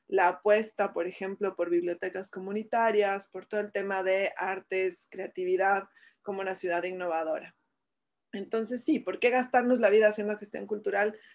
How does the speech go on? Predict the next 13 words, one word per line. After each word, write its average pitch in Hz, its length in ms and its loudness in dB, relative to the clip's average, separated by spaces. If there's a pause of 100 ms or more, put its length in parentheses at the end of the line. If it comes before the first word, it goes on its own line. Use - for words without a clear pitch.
(120)
Porque 214 200 -2
tenemos 233 380 2
la 240 120 2
potencialidad 190 640 0
de 214 100 4
transformar 208 680 -2
realmente 180 480 -4
ciudades, - 680 -6 (500)
pero 233 140 8
además 262 500 4
de 262 80 4
promover 190 440 -2
equidad. 180 460 -6